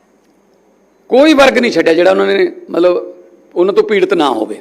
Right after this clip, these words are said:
ਸੋ ਇਸ ਕਰਕੇ ਅਸੀਂ ਭਾਵੇਂ ਖੇਤੀ ਹੈ, ਭਾਵੇਂ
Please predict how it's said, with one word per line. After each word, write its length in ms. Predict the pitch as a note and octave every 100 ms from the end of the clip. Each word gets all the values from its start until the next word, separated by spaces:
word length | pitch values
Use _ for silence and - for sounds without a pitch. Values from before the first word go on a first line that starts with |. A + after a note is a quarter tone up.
| - _ _ _ _ _ _
ਸੋ 120 | -
ਇਸ 80 | -
ਕਰਕੇ 560 | G#3+ G#3 - B3+ B3 - D3+
ਅਸੀਂ 440 | - A#3+ A#3+ - - - - _ _ _ -
ਭਾਵੇਂ 320 | F#3+ F#3 F#3+
ਖੇਤੀ 600 | F#3+ - E3 - A3+ A#3
ਹੈ, 160 | A#3 A#3
ਭਾਵੇਂ 640 | A#3 G3+ F3 F3+ F3+